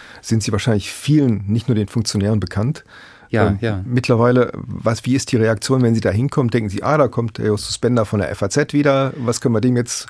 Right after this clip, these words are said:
Speaker 1: die Artikel haben wir doch gelesen, jetzt sagen wir dem
Speaker 2: Genau.
Speaker 1: mal unsere Meinung.“ Also sind Sie dann auch Lügenpresse oder,
Speaker 2: Ja.
Speaker 1: äh, ist es anerkannt, dass Sie ja eigentlich nur sachlich berichten?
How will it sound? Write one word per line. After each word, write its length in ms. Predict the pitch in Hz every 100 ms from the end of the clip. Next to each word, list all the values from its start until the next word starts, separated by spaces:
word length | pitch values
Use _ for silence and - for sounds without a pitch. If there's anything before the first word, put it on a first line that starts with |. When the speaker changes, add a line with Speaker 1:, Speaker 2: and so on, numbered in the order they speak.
| - - -
Speaker 1:
die 160 | 104 117
Artikel 320 | - 143 143
haben 80 | 143
wir 60 |
doch 120 | 131
gelesen, 380 | 123 117 131 123
jetzt 140 | 107 -
sagen 180 | 113
wir 80 | 117
dem 60 | 117
Speaker 2:
Genau. 140 | 107
Speaker 1:
mal 40 | 110
unsere 200 | 110 104
Meinung.“ 360 | 117 151 151
Also 180 | - 127
sind 220 | 117 160
Sie 80 | 165
dann 160 | 147 131
auch 140 | 131
Lügenpresse 640 | 127 175 185 - 165 175
oder, 240 | 139 135 123 - - -
Speaker 2:
Ja. 300 | 156 151 92
Speaker 1:
äh, 40 | 104
ist 160 | 156
es 100 | 156
anerkannt, 420 | 143 151 156 151 143
dass 140 | 135
Sie 80 | 151
ja 100 | 131
eigentlich 220 | 123 120
nur 100 | 139
sachlich 320 | 120 135 131
berichten? 440 | 139 139 - 92